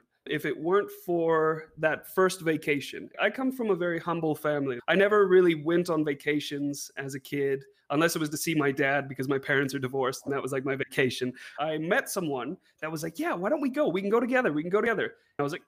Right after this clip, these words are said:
"Sure, yeah, all right. I guess we could do it." We finally went, and that really changed my experience. Then I had that little bit of experience.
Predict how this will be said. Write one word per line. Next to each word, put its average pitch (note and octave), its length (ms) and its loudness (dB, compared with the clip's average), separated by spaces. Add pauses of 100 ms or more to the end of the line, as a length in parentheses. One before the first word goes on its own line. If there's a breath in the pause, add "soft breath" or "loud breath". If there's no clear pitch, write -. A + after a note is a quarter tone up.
"Sure, A4+ 320 4
yeah, G4+ 300 4
all B3+ 240 2
right. F4+ 280 2
I A3 80 -2
guess D#4 200 -6
we D4 100 -4
could G3+ 120 -2
do D#3+ 140 -2
it." A#3+ 140 -2 (360)
We E3+ 120 2
finally G#3+ 420 4
went, D#3 400 2 (180)
and D#3+ 160 2
that F#3 140 2
really F#3+ 180 6
changed F3 320 -2
my D#3 120 -2
experience. C3+ 680 -6
Then F#3 220 2
I F3 80 -2
had F3+ 380 0
that D3+ 200 -2
little G#3 360 4
bit F#3+ 160 2
of D#3+ 100 -2
experience. C#3 840 -4